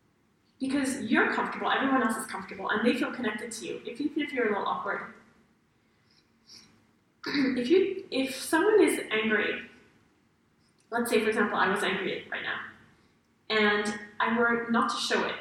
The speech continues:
I would try to pretend that I'm not, your heart rate would increase.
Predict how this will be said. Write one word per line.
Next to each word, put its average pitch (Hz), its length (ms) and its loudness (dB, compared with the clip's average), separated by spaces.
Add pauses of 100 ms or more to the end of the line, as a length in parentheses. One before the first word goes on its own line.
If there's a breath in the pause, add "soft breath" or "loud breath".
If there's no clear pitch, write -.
(160)
I 208 80 0
would 214 120 0
try 262 240 0
to 254 60 -4
pretend 262 460 4
that 208 100 0
I'm - 200 -6
not, - 300 -10 (1300)
your 285 280 2
heart 240 320 4
rate 196 220 0
would 196 100 -4
increase. 196 680 -6